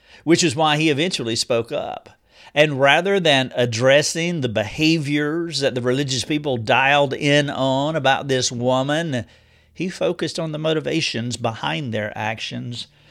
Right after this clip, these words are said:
One of the most important questions you could ever ask yourself is why you do what you do. The why question is more important than the what question,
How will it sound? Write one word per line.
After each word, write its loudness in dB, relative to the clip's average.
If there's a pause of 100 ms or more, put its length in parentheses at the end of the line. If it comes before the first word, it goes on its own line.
(220)
One 4
of 4
the -4
most 2
important 0
questions 0
you -6
could -2
ever 2
ask -2
yourself -2
is -2
why 0
you 0
do -2
what 0
you -6
do. -8 (840)
The 4
why 2
question -6 (1080)
is 2
more 4
important 2
than -4
the -4 (300)
what 0
question, -6